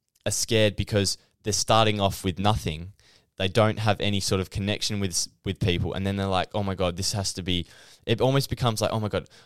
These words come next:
I've gotta create this incredible friendship that's gonna last for life." It comes back to lowering the expectations. Like,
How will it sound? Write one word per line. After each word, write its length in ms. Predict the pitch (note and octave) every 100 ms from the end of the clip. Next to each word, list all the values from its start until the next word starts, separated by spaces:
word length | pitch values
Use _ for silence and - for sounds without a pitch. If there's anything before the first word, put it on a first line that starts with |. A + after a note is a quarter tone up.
| -
I've 120 | G2+
gotta 160 | A#2 A2
create 420 | - G#2+ G#2+ G#2+
this 160 | G#2 G2+
incredible 480 | - A#2+ A2 G2+
friendship 440 | G2 A2 G#2 - -
that's 120 | F2
gonna 160 | G2+ F#2
last 340 | G2 G2+ -
for 60 | F2+
life." 500 | F2+ G2 F#2 - _ _ _ _ -
It 140 | G#2+ -
comes 240 | C3 C#3
back 160 | C3+ -
to 100 | A#2+
lowering 300 | G#2+ G#2+ G2+
the 80 |
expectations. 800 | F#2+ - F#2+ - E2+ F#2 C#3 C3+
Like, 200 | A#2 G2